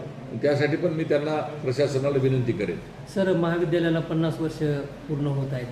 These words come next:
Speaker 2: तुम्ही
Speaker 1: हो.
Speaker 2: एक स्कॅन, एक स्टुडंट आहे तिथले,
Speaker 1: हो.
Speaker 2: तर या एक स्टुडंट या नात्याने या पन्नास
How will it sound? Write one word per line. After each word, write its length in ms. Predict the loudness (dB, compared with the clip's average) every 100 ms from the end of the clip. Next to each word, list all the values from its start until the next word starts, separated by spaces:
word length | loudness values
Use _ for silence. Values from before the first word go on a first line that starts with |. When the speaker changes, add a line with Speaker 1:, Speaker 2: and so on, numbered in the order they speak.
| -4
Speaker 2:
तुम्ही 180 | 0 4
Speaker 1:
हो. 60 |
Speaker 2:
एक 100 | 2
स्कॅन, 300 | 0 -2 0 0 -4
एक 120 | -8
स्टुडंट 480 | -8 -10 -2 0 2
आहे 120 | 0
तिथले, 300 | 0 -4 -6 -10 -10 -8
Speaker 1:
हो. 120 | -8 -8 -6
Speaker 2:
तर 100 | 0
या 180 | 4 2 2 -4
एक 100 | -4
स्टुडंट 440 | -2 0 2 2
या 160 | 2 2
नात्याने 440 | 2 0 0 0
या 100 | 0
पन्नास 380 | 0 2 2